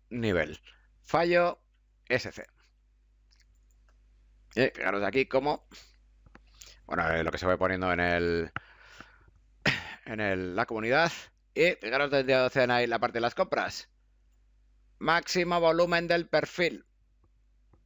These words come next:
Pues blanco y en botella.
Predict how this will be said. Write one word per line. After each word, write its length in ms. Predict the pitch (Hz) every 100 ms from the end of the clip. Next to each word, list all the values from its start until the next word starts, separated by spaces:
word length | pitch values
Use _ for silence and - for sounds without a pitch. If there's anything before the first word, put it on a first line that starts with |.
| _ _ _ _ _ _ _ _ _ _ _ _ _ _ _ _ _ - -
Pues 200 | 98 101
blanco 280 | 127 135 127
y 60 |
en 140 | 127 120
botella. 520 | 127 160 175 170 170